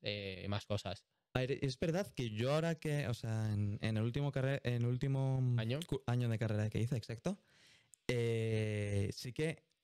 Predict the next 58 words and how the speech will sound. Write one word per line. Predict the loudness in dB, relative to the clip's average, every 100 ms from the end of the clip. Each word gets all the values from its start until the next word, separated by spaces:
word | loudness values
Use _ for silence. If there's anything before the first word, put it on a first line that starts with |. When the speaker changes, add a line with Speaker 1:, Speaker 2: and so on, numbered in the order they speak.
| _ _ _ _ _ _ -20 _ _ _ _ _
Speaker 2:
estudié | -4 -2 -2
de |
una | -2 -2
forma | -2 0
completamente | 0 0 0 0
distinta. | -2 -2 -2 -4 -4
Eh, | -2 -2
por | -2
ejemplo, | -2 -2 0 -2 -8 _
bueno, | -2 -2 -2
también | 0 0
era | -2 0
porque | -2 0
eran | 0 -2
asignaturas | -2 -2 0 -2 0
que |
me | 0
atraían | 0 0 0
más, | 0 0
la | 0
Speaker 1:
Sí, | 2
Speaker 2:
verdad. | 2
Speaker 1:
porque | 0 -2
ya | -4
en | -2
cuarto | 0 0 -2
ya | -2
tú |
Speaker 2:
Claro, | -2 -4
Speaker 1:
decides. | -2 -2 0 -2
Speaker 2:
porque | -4 -4
en | -2
cuarto | -2 0
ya | 0
es | 0
prácticamente | -2 -2 0 0
la |
especialidad | 0 -2 -2 -2 0
que | 0
hayas | 0 -2
decidido, | -4 -2 0 -2 -4 _ _
por | -2
decirlo | 0 0 0
de |
alguna | 0 -2
forma, | 0 0
eran | 0 0
optativas | -2 -2 -2 -2 -2
que | -2
yo | 0
decidía | 0 -2 -2
que | 0
eran | 0 -2 -4 -10 _
las | -2 -2
que | -2
más | -2
me | 0
gustaban. | 0 -2 -4 -4